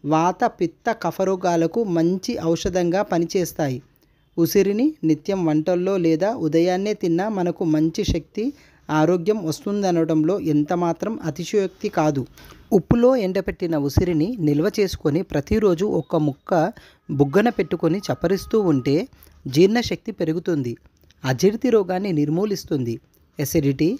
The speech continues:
అల్సర్ వంటి వ్యాధులు రాకుండా చేస్తుంది. ప్రతి ఇంటిలో ఉసిరిని పెంచితే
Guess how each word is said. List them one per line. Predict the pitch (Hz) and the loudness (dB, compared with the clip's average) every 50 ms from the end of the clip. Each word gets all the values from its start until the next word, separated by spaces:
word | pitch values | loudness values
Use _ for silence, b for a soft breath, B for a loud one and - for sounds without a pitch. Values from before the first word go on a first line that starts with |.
| - _ 160 | -4 _ 0
అల్సర్ | 147 143 139 - 196 190 | 0 0 0 0 -2 0
వంటి | 190 185 175 160 160 | 2 0 0 0 0
వ్యాధులు | 147 139 143 135 135 143 170 185 170 | 0 0 0 0 0 0 2 2 2
రాకుండా | 151 135 135 - - 170 165 165 196 196 - 175 | 2 2 -2 -2 -4 -2 -2 0 -2 -2 -2 -4
చేస్తుంది. | 156 - - 160 143 135 123 127 - b b b b b b b b - - | -4 -4 -4 -4 -2 -2 -4 -6 -8 b b b b b b b b -4 0
ప్రతి | 143 156 - - 226 | 0 0 2 2 2
ఇంటిలో | 254 247 220 190 170 202 180 180 190 | 2 2 0 0 -2 0 0 2 0
ఉసిరిని | 220 202 170 147 - 214 208 233 233 220 | 0 0 -2 -2 -2 -2 0 0 -2 -2
పెంచితే | - - 175 147 - 160 - - 165 196 | -2 -2 -4 -4 -4 -6 -4 -2 -4 -4